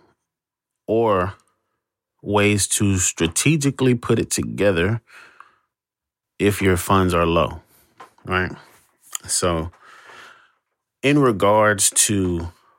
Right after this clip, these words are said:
funding your business, right?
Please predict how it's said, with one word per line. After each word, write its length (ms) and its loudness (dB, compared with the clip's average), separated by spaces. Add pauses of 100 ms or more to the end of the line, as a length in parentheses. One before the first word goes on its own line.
(220)
funding 840 0 (220)
your 160 2
business, 500 -2
right? 340 0